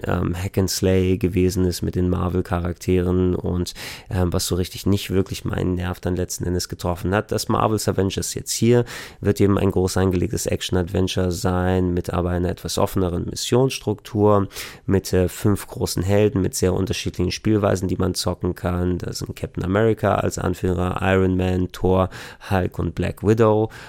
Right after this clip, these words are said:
Hawkeye war nirgendwo zu sehen und wurde auch nirgendwo erwähnt. Also wenn er da ist, ist er wahrscheinlich von den sechs Haupt-Avengers,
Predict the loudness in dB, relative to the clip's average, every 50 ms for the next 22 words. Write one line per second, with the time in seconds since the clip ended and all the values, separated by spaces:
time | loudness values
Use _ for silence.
0 | -18 -12 0 2 2 2 4 4 2 2 4 2 2 4 4 4 4 2 0 0
1 | -4 -2 -2 0 2 4 4 4 6 4 4 2 2 2 2 2 2 0 0 2
2 | 2 4 4 4 2 2 0 -2 -2 0 2 4 4 6 4 4 2 0 -2 0
3 | 0 2 2 4 4 4 2 2 2 0 0 0 0 0 0 -2 -2 -4 -6 -6
4 | -4 -2 -2 0 -2 -2 -2 -2 0 0 0 0 -2 -4 -4 -4 -2 -2 -2 -2
5 | -2 -4 -4 -4 -8 -4 -2 0 0 0 0 0 0 0 0 0 0 0 0 0
6 | -2 -2